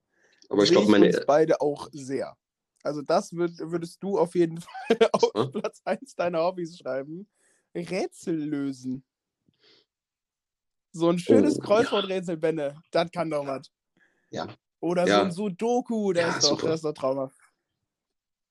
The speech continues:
Speaker 1: Sudoku mache ich tatsächlich seltener, weil's, weil ich's meistens für zu einfach halte.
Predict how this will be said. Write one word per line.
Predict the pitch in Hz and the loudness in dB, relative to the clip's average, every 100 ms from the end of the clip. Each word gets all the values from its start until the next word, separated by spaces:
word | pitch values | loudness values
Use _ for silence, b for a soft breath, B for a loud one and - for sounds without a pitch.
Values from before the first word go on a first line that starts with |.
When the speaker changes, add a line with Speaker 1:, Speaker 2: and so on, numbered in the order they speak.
| _ B B B B B B B - _ _ - | _ B B B B B B B -20 _ _ -2
Speaker 1:
Sudoku | - 131 160 | 4 6 8
mache | 151 - | 8 8
ich | - | 6
tatsächlich | 123 135 110 104 | 6 6 6 6
seltener, | 101 110 131 101 98 | 6 6 8 6 6
weil's, | 101 98 - - _ _ _ _ _ _ _ _ _ _ _ - | 6 4 2 -6 _ _ _ _ _ _ _ _ _ _ _ 2
weil | 110 | 4
ich's | 110 | 6
meistens | 107 110 110 110 - | 6 6 6 4 2
für | - 107 98 - | 4 8 8 6
zu | - - | 2 4
einfach | 120 143 147 143 - - _ _ _ _ | 4 2 0 -2 -8 -16 _ _ _ _
halte. | 123 127 175 190 190 | 4 6 8 6 2